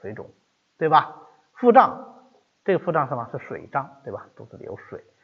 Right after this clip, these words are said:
单用呢就能够治水肿啊，就这一味药就能够治，就能够治水肿。当然了，这么迅猛的药我们很少单味药用啊，我们肯定是以配伍使用为主。那么它能入肺经呢？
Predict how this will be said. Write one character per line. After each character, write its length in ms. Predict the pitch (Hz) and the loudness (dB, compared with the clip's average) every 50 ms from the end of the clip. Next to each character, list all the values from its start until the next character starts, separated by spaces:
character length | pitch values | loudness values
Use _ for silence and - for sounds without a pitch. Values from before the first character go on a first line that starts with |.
| _ - - _ _ _ _ | _ -20 -20 _ _ _ _
单 200 | - 226 247 269 | 6 6 8 8
用 180 | 285 269 208 156 | 6 4 2 2
呢 180 | 127 110 - - | -2 -4 -4 -6
就 80 | 147 | -8
能 140 | 113 110 101 | -8 -8 -10
够 80 | 101 110 | -12 -12
治 140 | - - | -14 -14
水 180 | 98 - 104 92 | -16 -14 -14 -16
肿 140 | 98 - - - | -16 -18 -20 -20
啊， 80 | - 127 | -14 -10
就 100 | - 185 | -8 -8
这 100 | 170 170 | -6 -6
一 120 | 120 117 | -6 -4
味 120 | 156 202 214 | -2 -2 -2
药 140 | 202 165 - - - | -2 -2 -6 -8 -12
就 60 | 123 | -12
能 100 | 107 98 | -12 -12
够 60 | 101 | -14
治， 140 | 123 - - - 143 - _ _ _ _ _ | -16 -18 -20 -20 -20 -20 _ _ _ _ _
就 100 | - - | -10 -10
能 140 | 110 98 98 | -10 -8 -10
够 80 | 101 101 | -12 -12
治 140 | - 90 | -14 -16
水 180 | 85 - 90 92 | -16 -16 -16 -14
肿。 160 | - - - - _ _ _ _ _ _ _ - | -14 -16 -18 -20 _ _ _ _ _ _ _ 2
当 160 | 160 170 165 | 4 4 4
然 160 | 143 131 131 | 4 4 4
了， 360 | 139 131 - - - - - - | 2 2 2 -2 -8 -18 2 4
这 100 | 254 226 | 6 6
么 120 | 160 139 | 6 4
迅 200 | - - 247 196 | 0 2 0 0
猛 200 | 151 110 92 92 | 0 -2 -6 -8
的 100 | 101 110 | -8 -6
药 140 | 117 117 107 | -6 -6 -6
我 80 | 101 | -6
们 120 | 104 117 120 | -6 -8 -10
很 180 | - 113 123 | -10 -12 -12
少 160 | 123 - 95 90 | -10 -10 -12 -10
单 260 | - - 120 120 123 | -8 -8 -8 -8 -10
味 120 | 123 113 | -10 -10
药 180 | 101 95 90 92 | -10 -10 -10 -12
用 260 | 98 95 92 - - _ _ _ _ _ _ _ _ _ _ - | -12 -14 -16 -18 -20 _ _ _ _ _ _ _ _ _ _ -16
啊， 140 | - 101 98 | -14 -12 -12
我 80 | 98 | -12
们 100 | 101 101 101 _ _ _ _ _ | -14 -16 -18 _ _ _ _ _
肯 160 | - - - | -20 -18 -18
定 100 | - 104 | -18 -18
是 260 | - - 98 - - - _ _ | -18 -16 -16 -16 -18 -18 _ _
以 160 | - 107 92 - | -18 -18 -18 -16
配 260 | - - - 175 131 | -12 -8 -8 -8 -8
伍 220 | 87 - - - | -8 -12 -18 -20
使 160 | - - - - | -20 -20 -20 -18
用 320 | 85 110 113 104 76 - _ _ _ _ _ _ _ _ - | -14 -14 -14 -14 -16 -20 _ _ _ _ _ _ _ _ -8
为 140 | 120 127 | -8 -6
主。 140 | 120 - - - - _ _ _ _ _ _ - - - - - - | -6 -8 -14 -20 -20 _ _ _ _ _ _ -20 -20 -20 -20 -2 0
那 100 | 214 220 | 2 2
么 60 | 196 | 2
它 140 | 156 - 214 | 2 2 2
能 200 | 196 190 208 208 | 2 0 0 -2
入 100 | 220 202 | -4 -6
肺 340 | - - - 302 262 190 135 | -6 -6 -4 -2 -2 -2 -2
经 180 | 139 135 131 | -4 -4 -6
呢？ 160 | 127 123 127 | -6 -8 -10